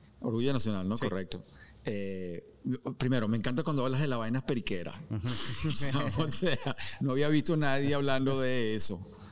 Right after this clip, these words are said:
Speaker 1: Nadie, nunca, nunca hablando de eso. Me pa-, creo que eres pionero en eso,
Speaker 2: <laughs>
Speaker 1: en, en manifestar eso en, en stand-up comedy. Verga, buenísimo. Y
Speaker 2: Sí.
Speaker 1: hay una película con la vaina del dealer.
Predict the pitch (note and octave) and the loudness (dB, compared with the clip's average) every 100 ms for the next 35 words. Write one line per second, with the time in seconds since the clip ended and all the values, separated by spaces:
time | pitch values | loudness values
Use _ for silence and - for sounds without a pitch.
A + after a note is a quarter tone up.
0 | - - A2+ A#2+ B2+ A#2+ G2+ G#2+ A#2+ C#3 | -12 -2 4 6 6 6 4 2 2 2
1 | - - - - D3+ C#3 E3+ - C#3 D3 | 0 -4 -6 -6 -4 -4 -4 0 2 2
2 | D3 B2 A#2 A2 A2 A2+ A2 G2+ G2 G#2 | 0 0 -2 0 0 0 -2 -2 0 -2
3 | F#2+ F#2+ - G2+ F#2+ A2+ A2 G#2 A2 B2+ | -2 -4 -4 -4 -4 -4 -2 -4 -2 0
4 | G#2+ G#2 G2+ A2 A2+ A2 G#2 - F3 F3 | 0 0 0 -2 -2 0 2 2 2 0
5 | - D#3+ - D3 - - - A#2 A2+ A2 | -2 -4 -4 -6 -6 -8 -4 -4 -4 -6
6 | G#2 A#2+ G#2+ A2 G2 G2+ - G#2 A#2 A2 | -4 0 2 2 0 -2 -2 0 2 4
7 | B2+ B2 B2+ A2 G2+ G2 G2+ G2 F2 G2+ | 2 0 0 2 0 0 0 0 0 0
8 | G#2+ G2+ A#2 A2 A2+ G#2 F#2 F2+ F2 F2+ | 0 -2 -4 0 0 -2 -4 -6 -8 -6
9 | G#2 F2+ F2 E2 F2+ E2+ - F#2+ F2 F#2 | -4 -4 -2 -2 -2 0 -2 -2 -4 -4
10 | - - B2 A#2 A2+ - - - - - | -6 -2 0 0 -2 -10 -18 -16 -14 -14
11 | - - - - - - A#2+ A2 C3 D3 | -16 -20 -20 -20 -20 -6 0 2 4 4
12 | A#2+ A#2+ A#2+ D#3 D#3 B2+ G#2+ G2 G#2 C3 | 4 4 4 2 2 2 0 0 0 2
13 | A2+ A2+ A#2 F2+ | 4 4 4 0